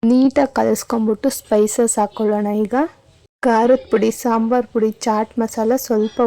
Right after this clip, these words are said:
ಉಪ್ಪು, ನಾವು ಹುರ್ಕೊಂಡಿದ್ದ ಕಡಲೆ ಬೀಜನೂ ಹಾಕ್ಬಿಡೋಣ, ಚೆನ್ನಾಗಿರುತ್ತೆ.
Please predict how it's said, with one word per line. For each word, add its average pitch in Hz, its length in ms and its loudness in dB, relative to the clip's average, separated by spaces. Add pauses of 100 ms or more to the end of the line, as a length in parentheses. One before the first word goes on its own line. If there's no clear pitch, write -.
ಉಪ್ಪು, - 300 -2 (920)
ನಾವು 233 180 2
ಹುರ್ಕೊಂಡಿದ್ದ 240 640 -2
ಕಡಲೆ 208 300 -2
ಬೀಜನೂ 214 460 -4
ಹಾಕ್ಬಿಡೋಣ, 208 560 -8 (2000)
ಚೆನ್ನಾಗಿರುತ್ತೆ. 214 840 -4